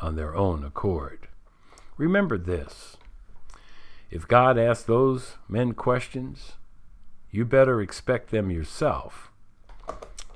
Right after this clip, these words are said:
By the way, how do you think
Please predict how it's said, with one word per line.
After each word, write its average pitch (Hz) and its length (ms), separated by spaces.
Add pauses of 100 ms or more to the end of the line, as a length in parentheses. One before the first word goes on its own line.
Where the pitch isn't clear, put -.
(120)
By 104 280
the 85 100
way, 87 420 (1000)
how 320 160
do 330 100
you 139 160
think 110 400